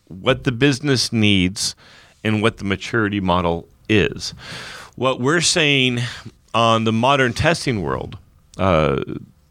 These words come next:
in particular, we're saying just informing people, that's a, that's, that's over. Like, move on.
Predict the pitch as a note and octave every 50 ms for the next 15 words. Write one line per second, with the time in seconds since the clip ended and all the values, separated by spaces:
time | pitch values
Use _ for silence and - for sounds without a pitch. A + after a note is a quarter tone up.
0 | _ _ _ _ _ _ _ _ - - C3 - C3+ C3 G#2 B2 F#2+ C#3+ D3+ C#3+
1 | - - A2 F2 D#2+ F#2+ G2+ G#2 G#2+ G#2 - - B2+ A#2 A2+ A2+ A2 G#2+ G2+ -
2 | - - - - - - - - - - - C#3+ D#3 D#3 - - D#3+ D#3 C#3+ -
3 | - - C3+ C#3 C#3+ C#3+ D3 D3+ D3 C#3 D3+ D3 C#3 C#3+ D3+ D#3 D#3+ E3 - _
4 | _ _ _ _ - - - - - _ _ _ _ _ _ _ _ _ _ -
5 | A#2 A#2+ - - B2 A2+ A2+ G#2+ G2 - - B2 A2 - - - - - - B2
6 | A2 - B2 G#2 F2+ - - - - - - - - - _ _ _ - - G2+
7 | G2 - _ _ _ _ _ _ _ _ _ _ _ _ _ _ - G2+ A#2+ C3+
8 | C3+ A#2 A#2 F#2+ - -